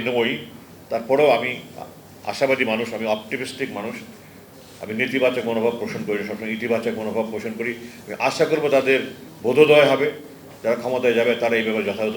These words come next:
ব্যবস্থা গ্রহণ করবে। আপনারা সবাই দোয়া করবেন যেন যারা গুম হয়ে আছে তারাও জীবিত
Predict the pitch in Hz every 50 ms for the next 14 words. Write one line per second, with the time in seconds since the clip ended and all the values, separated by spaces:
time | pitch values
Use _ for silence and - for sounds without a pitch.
0 | 98 101 104 101 101 - 98 - 95 92 92 90 - 90 85 82 82 78 - -
1 | - - - - - - - - - - - - - - - - - - - -
2 | - - - - - 104 110 117 131 135 135 - 143 135 135 139 139 139 135 131
3 | - - - - - - 120 127 139 123 117 113 107 117 123 117 113 120 117 117
4 | 110 107 107 113 107 110 104 107 113 117 113 101 113 113 110 107 101 - - 110
5 | 107 - 107 101 104 104 98 101 - - - - - - - - 104 101 98 98